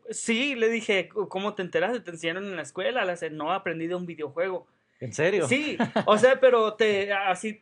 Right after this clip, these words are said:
Speaker 1: te hace, o levanta las preguntas de que, qué es lo que están aprendiendo nuestros hijos. Hay cierta historia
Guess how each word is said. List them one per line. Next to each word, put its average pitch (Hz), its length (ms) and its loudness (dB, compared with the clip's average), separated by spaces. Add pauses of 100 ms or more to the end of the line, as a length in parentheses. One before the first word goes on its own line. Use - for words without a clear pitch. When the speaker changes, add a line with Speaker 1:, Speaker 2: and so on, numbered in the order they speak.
Speaker 1:
te 170 600 2
hace, 208 680 2
o 165 460 2
levanta 226 400 2
las 277 220 2
preguntas 214 480 0
de 185 140 -4
que, - 380 -4
qué 185 140 -2
es 180 60 -2
lo 208 120 -2
que 208 60 -4
están 180 240 -4
aprendiendo 175 400 -4
nuestros 160 420 -10
hijos. 196 280 -8 (240)
Hay 180 200 2
cierta 214 520 0
historia 196 720 -2